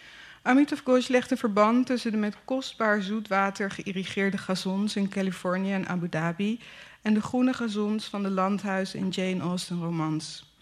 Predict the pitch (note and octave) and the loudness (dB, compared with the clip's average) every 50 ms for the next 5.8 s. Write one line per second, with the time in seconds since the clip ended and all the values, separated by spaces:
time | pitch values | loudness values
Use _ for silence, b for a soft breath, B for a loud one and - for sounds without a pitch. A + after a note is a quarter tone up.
0 | B B B B B B B B B B B - A3+ A3+ G#3 F3+ F#3 F#3 G3 A#3 | B B B B B B B B B B B 2 4 4 4 4 4 4 2 2
1 | B3+ - B3 G#3+ G3 G3 - G3 G3 - - F3+ F#3 F#3+ F#3 F#3+ F#3+ F3+ - F#3 | 0 0 0 0 0 -2 -4 -6 -6 -6 -4 -4 -2 -2 -2 -4 -4 -4 -6 -4
2 | F3+ F#3 F3+ F3 F3+ F3+ F3+ - - F3+ F3+ F3 E3 D#3+ E3+ G3+ - - A3 G#3 | -4 -2 -2 -2 -4 -4 -6 -6 -6 -4 -4 -4 -4 -4 -6 -8 -8 -6 -6 -6
3 | - - F#3 F#3+ G3 - - - - _ - - G#3 G3 G#3 G3+ - - A3 A3 | -4 -4 -6 -6 -6 -8 -14 -16 -20 _ -8 -4 -4 -2 -2 -4 -2 -2 0 0
4 | A3+ A3+ - - A3 G#3+ G#3 G#3 G#3 G#3+ A3+ A#3 A3 - - G#3+ G3+ G3 G3+ G3+ | 0 0 -2 -4 -2 0 2 2 2 2 0 0 -2 -2 -2 0 0 0 2 2
5 | G#3+ A3 G#3+ - F#3 F3 - - - - - - - - - - | 2 0 0 -2 -4 -6 -6 -8 -10 -12 -12 -10 -10 -10 -10 -10